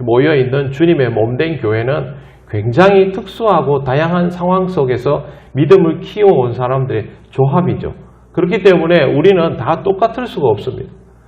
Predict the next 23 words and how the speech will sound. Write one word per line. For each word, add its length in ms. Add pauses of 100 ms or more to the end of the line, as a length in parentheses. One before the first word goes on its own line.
(320)
다를 280
수밖에 400
없고 360
믿음의 400
분량도 460
다르고 460
그 100
사람의 560 (220)
개성도 540
다르고 420 (440)
그 120
사람이 340
하나님으로부터 800
받은 380
은혜의 460
모양도 600 (260)
다릅니다. 520 (600)
그런데 760
하나님께 560
은혜 220
받은 280
것은 260
맞고 560